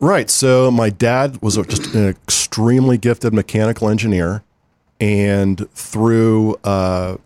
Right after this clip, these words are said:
a job change to Ohio, he got surrounded by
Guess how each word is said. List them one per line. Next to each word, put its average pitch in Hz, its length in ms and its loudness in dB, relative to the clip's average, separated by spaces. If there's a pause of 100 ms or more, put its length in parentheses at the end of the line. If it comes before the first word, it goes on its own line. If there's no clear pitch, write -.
(600)
a 101 80 0
job 117 340 -2
change 120 400 -2
to 123 180 0
Ohio, 110 600 0
he 123 360 -6
got 113 380 -2
surrounded 110 640 -2
by 95 360 -2